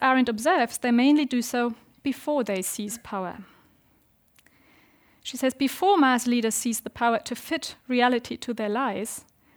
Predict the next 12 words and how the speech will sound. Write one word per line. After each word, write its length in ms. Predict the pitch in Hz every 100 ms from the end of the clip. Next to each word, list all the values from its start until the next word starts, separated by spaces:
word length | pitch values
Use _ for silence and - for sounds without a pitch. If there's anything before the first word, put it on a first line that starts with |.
| _
their 100 | -
propaganda 600 | 240 254 262 262 285 339
is 160 | 247 -
marked 380 | 226 226 - -
by 100 | 226
its 180 | 226 -
extreme 540 | 240 - - 294 302
contempt 600 | 262 240 233 214 226 - _ -
for 120 | 254
facts 400 | - - - -
as 140 | 226
such. 500 | - 247 - - -